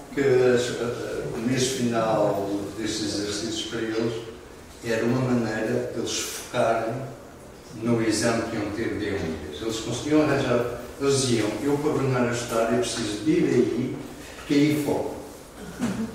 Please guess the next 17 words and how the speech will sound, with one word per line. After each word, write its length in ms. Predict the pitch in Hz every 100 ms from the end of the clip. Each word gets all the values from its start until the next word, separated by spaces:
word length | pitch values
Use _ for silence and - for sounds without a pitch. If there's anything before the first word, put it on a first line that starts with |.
| -
E, 80 | 117
te-, 80 | 139
e 160 | 123
estamos 280 | 117 120 117
a 100 | 113
falar 680 | - 107 113 123 131 127 -
de, 640 | 127 127 127 123 123 - - 117
de 80 | 113
jovens 420 | 120 123 127 123 117 -
brilhantes 540 | 107 110 120 123 -
em 140 | 113 101
termos 340 | - - 98 92
das 180 | 95 92
notas 460 | 95 92 - 85 85
que 1400 | - - - - - - - - - - - - - - -
conseguiam. 500 | - - 85 80 73 - - - - - - - - 78 80 - 76 78
Eh, 220 | 80